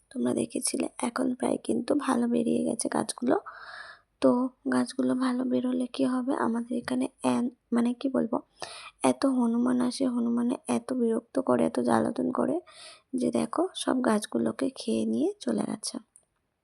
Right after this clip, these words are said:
সব গাছের পাতা টাতা ছিঁড়ে খেয়ে নিয়েছে। আর এই ফুলটা যে তোমরা দেখতে পাচ্ছ,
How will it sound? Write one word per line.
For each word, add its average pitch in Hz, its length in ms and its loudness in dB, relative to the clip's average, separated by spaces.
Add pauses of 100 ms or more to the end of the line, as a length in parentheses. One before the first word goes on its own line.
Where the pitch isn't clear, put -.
(880)
সব 277 240 0
গাছের 247 300 2
পাতা 240 280 -2
টাতা 240 260 0
ছিঁড়ে 240 380 -2 (200)
খেয়ে 233 240 -2
নিয়েছে। 233 460 -2 (540)
আর 220 240 0 (960)
এই 247 140 4
ফুলটা 240 360 0
যে 123 120 4
তোমরা 247 280 2
দেখতে 233 340 2
পাচ্ছ, - 360 -6